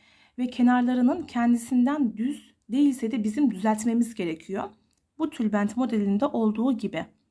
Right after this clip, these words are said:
Elimde böyle bir tülbentim var. Bunun üstünden göstereceğim sizlere arkadaşlar. Tülbentimin şu gördüğünüz karşılıklı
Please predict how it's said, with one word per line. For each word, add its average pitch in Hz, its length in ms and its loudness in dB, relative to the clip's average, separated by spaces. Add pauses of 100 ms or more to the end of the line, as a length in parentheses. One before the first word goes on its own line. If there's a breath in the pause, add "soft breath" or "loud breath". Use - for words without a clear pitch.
(1300 soft breath)
Elimde 330 380 2
böyle 320 200 2
bir 311 80 0
tülbentim 302 680 2
var. 262 200 -2
Bunun 302 240 4
üstünden 233 420 0
göstereceğim 277 500 0
sizlere 285 320 -2
arkadaşlar. 214 720 -6 (460 soft breath)
Tülbentimin 240 920 0 (220)
şu 302 220 -4
gördüğünüz 247 840 -2 (120)
karşılıklı 233 960 -4